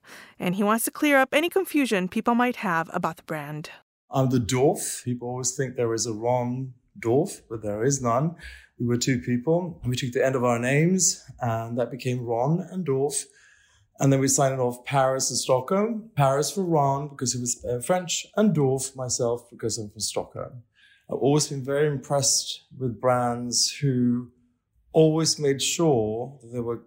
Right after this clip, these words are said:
Speaker 2: very, very true to where they came from. For example, a brand like Louis Vuitton I worked with for eight years, and they always had a checklist saying, "If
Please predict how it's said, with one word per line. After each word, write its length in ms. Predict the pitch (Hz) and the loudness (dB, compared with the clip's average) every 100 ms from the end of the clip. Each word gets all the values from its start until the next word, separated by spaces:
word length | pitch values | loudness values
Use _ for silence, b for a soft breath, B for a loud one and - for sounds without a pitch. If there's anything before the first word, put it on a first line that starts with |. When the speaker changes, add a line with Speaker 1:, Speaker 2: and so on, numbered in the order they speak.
| _ | _
Speaker 2:
very, 560 | 131 113 143 156 165 139 | -18 -8 2 4 4 2
very 240 | 139 127 | 0 0
true 560 | - - 147 135 131 139 - | -2 -2 0 -2 -4 -6 -4
to 240 | 135 127 120 | 0 0 2
where 160 | 127 | 0
they 160 | 123 113 | 0 -2
came 300 | 156 180 165 | 0 0 0
from. 460 | - 131 131 135 - b b b b - | 0 0 0 -8 -18 b b b b -2
For 160 | 143 | 2
example, 420 | 120 139 143 143 | 2 2 0 0
a 60 | 147 | -2
brand 260 | 127 131 127 | 0 -2 -2
like 140 | 120 | -4
Louis 240 | 127 131 | -6 -8
Vuitton 400 | 120 120 131 127 | -8 -6 -4 -2
I 100 | 120 | -4
worked 280 | 117 120 - | 0 -2 -2
with 180 | 117 - | -10 -6
for 100 | - | -4
eight 220 | 117 120 | -2 -4
years, 580 | 120 123 127 127 - - b b b b - | -6 -8 -8 -4 -6 -6 b b b b -2
and 480 | 135 131 135 135 | 2 2 -2 -2
they 200 | 135 139 139 | 2 2 2
always 400 | 185 180 175 165 | 0 0 0 0
had 120 | 151 135 | 0 -2
a 60 | |
checklist 580 | 127 175 165 147 127 - | -2 -2 -2 -4 0 0
saying, 420 | 135 123 123 123 | 0 0 -2 -6
"If 480 | 135 131 - - - | -6 -6 -6 -12 -16